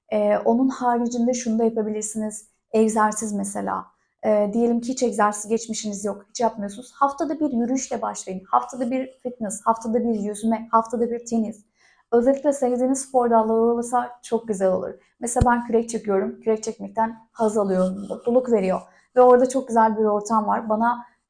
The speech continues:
e, çok güzel keyif veriyor. Keyif vermesi çok önemli.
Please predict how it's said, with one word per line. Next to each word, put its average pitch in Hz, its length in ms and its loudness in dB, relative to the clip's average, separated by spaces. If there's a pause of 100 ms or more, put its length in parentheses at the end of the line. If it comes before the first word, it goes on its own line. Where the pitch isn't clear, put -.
e, 196 360 -2
çok 233 200 -6
güzel 214 280 -4
keyif 214 300 -8
veriyor. 190 300 -6
Keyif 269 320 -2
vermesi 233 420 0
çok 226 220 -10
önemli. 185 440 -6